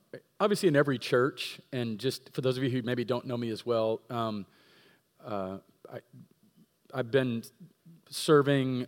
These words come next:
uh, in the local church context for now thirty some years as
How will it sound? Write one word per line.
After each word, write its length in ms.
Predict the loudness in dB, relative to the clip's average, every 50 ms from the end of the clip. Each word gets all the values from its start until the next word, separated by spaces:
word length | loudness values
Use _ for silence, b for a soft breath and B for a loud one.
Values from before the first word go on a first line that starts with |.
| -6 -6
uh, 300 | -4 -2 -2 -2 -2 -2 0
in 200 | 0 0 0 2
the 100 | 2 2
local 280 | 4 4 2 2 0 -6
church 300 | -2 0 -2 -2 -2 -4
context 640 | -4 -2 -2 -2 -2 -2 0 -2 -2 -2 -6 -6 -4
for 80 | -4
now 240 | -2 -2 -2 -2 -2
thirty 320 | -4 0 0 2 2 2 -2
some 240 | -4 -4 -4 -2
years 360 | -2 -2 -2 -4 -4 -6 -4 -4
as 200 | -4 -4 -6